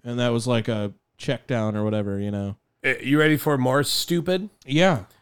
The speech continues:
Speaker 2: So, uh, Tim, Tim McFarland of Brooklyn High School, the former coach,
Speaker 1: Mm-hmm.
Speaker 2: said that he never meant any offense by using the, the term, and that,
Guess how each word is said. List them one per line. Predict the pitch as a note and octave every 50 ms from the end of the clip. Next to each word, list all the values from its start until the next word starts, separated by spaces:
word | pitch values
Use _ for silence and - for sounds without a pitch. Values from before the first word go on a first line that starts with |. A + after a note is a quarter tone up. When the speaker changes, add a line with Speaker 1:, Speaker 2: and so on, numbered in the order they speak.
| _ _ _ _ _
Speaker 2:
So, | _ - - F3+ E3 D#3+ D#3 D3+ C#3+ C3+
uh, | - - C3+ C3+ C3 B2 B2 B2 A2+ - _
Tim, | - - - G#3+ A3+ A#3 A#3 A#3 A#3 A#3+ A#3 G#3+ - - _ _ _ _
Tim | - - F#3+ F#3+ F#3+
McFarland | G3 F#3+ - - - D#3+ C#3 C#3 C3 B2 B2+ C3 B2
of | A#2+ A2+ G#2+ F2+ -
Brooklyn | - C3+ C#3+ C#3 - - D3 C3 B2+
High | A#2+ - - B2+ A#2+ A2+
School, | G#2+ - - - - G2+ F2+ F2 F#2+ A2+ B2
the | A#2 A2+
former | G2 - - A#2+ G#2+ G#2 G2+ G2+ F#2
coach, | - - - G2+ G2 A#2+ D#3 - - - - _ -
Speaker 1:
Mm-hmm. | C#3 B2+ B2 B2+ A#2 A#2 C3 - _ _ _
Speaker 2:
said | - - - F#3+ F#3+ F#3 F3+ E3+ D3+ C#3+
that | E3+ D#3
he | D#3+ - E3 D#3+
never | D#3 D3+ D#3 E3+ G3+ G#3+ A#3+ A#3+
meant | A3 F3+ F3+ F3+ F#3 F#3 -
any | - - E3 E3+ E3 E3 -
offense | - C#3+ C#3 - - E3 D#3+ D3+ C#3+ C3 - - - -
by | C3 - B2+ B2
using | A#2+ A#2 A#2 A#2 A#2+ A2 - A#2+ A2+ G#2 G2 F#2+
the, | G2+ G#2 - -
the | - A2+
term, | F#2 - - A2+ G#2+ G2+ G#2+ B2 D3+ E3+ D#3+ - _ _ _ _ _ _ _ -
and | D3 D3+ D3+
that, | D3 D3+ D3+ D3+ D3+ C#3+ - -